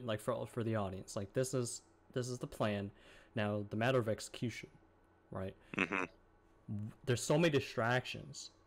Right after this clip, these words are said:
Speaker 1: um, in today's age.
Speaker 2: Of
Speaker 1: Uh,
Speaker 2: course.
Speaker 1: you know, social media,
Speaker 2: Mm-hmm.
Speaker 1: Netflix, um, and,
Speaker 2: <laughs>
Speaker 1: you know, gaming sometimes too, but it just depends on what you, you kind of,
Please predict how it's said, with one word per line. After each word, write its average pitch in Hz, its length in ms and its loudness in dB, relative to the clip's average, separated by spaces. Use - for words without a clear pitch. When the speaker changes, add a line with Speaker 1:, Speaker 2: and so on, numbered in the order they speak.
Speaker 1:
um, 101 600 0
in 117 100 -4
today's 107 400 -2
age. 101 540 -2
Speaker 2:
Of 98 240 0
Speaker 1:
Uh, 98 40 -2
Speaker 2:
course. 92 380 8
Speaker 1:
you 117 100 -4
know, 98 260 -6
social 117 420 -2
media, 123 960 4
Speaker 2:
Mm-hmm. 101 120 -4
Speaker 1:
Netflix, 107 840 -4
um, 104 420 -2
and, 135 380 -4
Speaker 2:
<laughs> - 20 -4
Speaker 1:
you 139 60 -2
know, 131 160 0
gaming 143 400 4
sometimes 98 480 -4
too, 107 240 -4
but 107 180 -2
it 123 140 -4
just 123 180 -6
depends 113 520 -2
on 104 80 -4
what 110 120 -4
you, 107 200 -6
you 107 140 -8
kind 110 200 -4
of, 104 120 -4